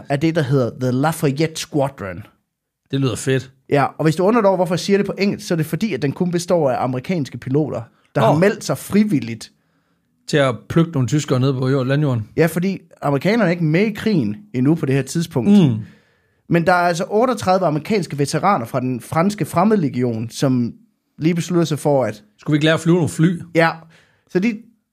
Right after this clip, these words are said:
Speaker 1: kæmper med i slaget ved Verdun og kommer med i den her squadron. Og ikke nok med det, de har også en maskot.
Speaker 2: Åh, nej.
Speaker 1: To maskotter, faktisk.
Speaker 2: Det er dyr. Er det ikke?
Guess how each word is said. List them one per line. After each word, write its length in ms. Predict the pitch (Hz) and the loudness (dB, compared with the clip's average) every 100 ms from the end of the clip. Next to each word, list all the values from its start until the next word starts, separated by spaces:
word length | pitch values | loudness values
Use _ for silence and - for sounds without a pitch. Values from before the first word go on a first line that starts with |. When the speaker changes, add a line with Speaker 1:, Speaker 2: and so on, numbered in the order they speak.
| - | -2
Speaker 1:
kæmper 200 | 196 170 | 2 4
med 220 | 175 233 | 4 2
i 40 | 247 | 0
slaget 320 | 226 208 151 | 0 0 0
ved 80 | 135 | 0
Verdun 420 | 139 151 165 175 | 0 2 0 -2
og 120 | 139 | -8
kommer 220 | - 143 139 | -2 0 2
med 140 | 170 | 2
i 40 | |
den 140 | 147 143 | 0 0
her 80 | 139 | -2
squadron. 500 | - 170 170 110 107 | 0 0 0 -6 -2
Og 120 | 156 | 0
ikke 140 | 208 214 | 0 0
nok 160 | 208 | 0
med 100 | 196 | 0
det, 280 | 160 196 208 - _ _ | 2 0 0 -8 _ _
de 80 | 156 | -2
har 80 | 135 | 0
også 300 | 160 202 - | 0 -2 0
en 60 | 151 | 0
maskot. 500 | 143 - 208 - - - _ _ _ - | 0 0 -2 -2 -10 -16 _ _ _ -14
Speaker 2:
Åh, 80 | 131 | -14
nej. 140 | 120 - - _ _ - | -12 -16 -20 _ _ -4
Speaker 1:
To 180 | - 226 | -2 -2
maskotter, 400 | 127 - 123 117 | -4 -4 -4 -2
faktisk. 280 | 120 123 | 0 0
Speaker 2:
Det 60 | 107 | 2
er 20 | 135 123 | 0 0
dyr. 60 | 107 | -2
Er 120 | 123 | -4
det 80 | 120 | -2
ikke? 120 | 127 | -2